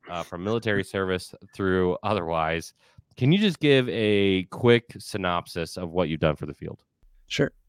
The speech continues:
Speaker 2: I, I think the, the quickest synopsis is just, you know, right place, right time, right place, right time. Just connect, connect those dots. Um, so it started out, uh, uh,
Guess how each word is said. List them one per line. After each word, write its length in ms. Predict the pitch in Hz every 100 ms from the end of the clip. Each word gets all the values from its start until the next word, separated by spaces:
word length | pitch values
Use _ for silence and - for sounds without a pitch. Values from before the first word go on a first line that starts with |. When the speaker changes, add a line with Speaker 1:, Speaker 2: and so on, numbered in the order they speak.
| _ _
Speaker 2:
I, 120 | 110 -
I 60 | 131
think 200 | 151 127
the, 200 | 107 101
the 80 | 107
quickest 460 | - 170 165 151 -
synopsis 640 | 117 95 - 90 78 -
is 240 | - 87 -
just, 320 | - 76 - -
you 100 | 92
know, 120 | 76 _ -
right 220 | 123 143
place, 240 | 143 123
right 160 | 117 110
time, 320 | 110 98 90 -
right 140 | 107
place, 220 | 110 95
right 160 | 98 87
time. 300 | - 80 76 -
Just 200 | 101 -
connect, 380 | 117 104 - -
connect 260 | 107 95
those 180 | - 87
dots. 320 | - 78 - _ _ - - -
Um, 380 | 87 85 80 78 -
so 120 | 107
it 60 |
started 320 | 90 123 117 117
out, 160 | 107
uh, 240 | 104 95 -
uh, 220 | 85 80